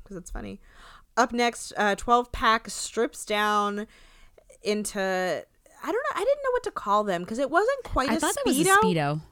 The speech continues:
Speaker 1: I mean, but it
Speaker 2: Yeah, it
Speaker 1: wasn't
Speaker 2: looked like
Speaker 1: like
Speaker 2: a
Speaker 1: a
Speaker 2: bathing
Speaker 1: Speedo
Speaker 2: suit.
Speaker 1: the way I imagine a Speedo. You
Speaker 2: It
Speaker 1: know,
Speaker 2: was like
Speaker 1: like,
Speaker 2: a
Speaker 1: it
Speaker 2: boy short Speedo.
Speaker 1: Yes.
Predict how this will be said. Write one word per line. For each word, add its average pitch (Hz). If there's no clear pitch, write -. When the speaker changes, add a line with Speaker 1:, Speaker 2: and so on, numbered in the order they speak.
Speaker 1:
I 311
mean, 427
but 427
it 392
Speaker 2:
Yeah, 392
it 427
Speaker 1:
wasn't 494
Speaker 2:
looked 403
like 370
Speaker 1:
like -
Speaker 2:
a -
Speaker 1:
a -
Speaker 2:
bathing -
Speaker 1:
Speedo 277
Speaker 2:
suit. 240
Speaker 1:
the 240
way 226
I 208
imagine 175
a 156
Speedo. 156
You 233
Speaker 2:
It -
Speaker 1:
know, 240
Speaker 2:
was 247
like 254
Speaker 1:
like, 220
Speaker 2:
a -
Speaker 1:
it 214
Speaker 2:
boy 233
short 208
Speedo. 160
Speaker 1:
Yes. -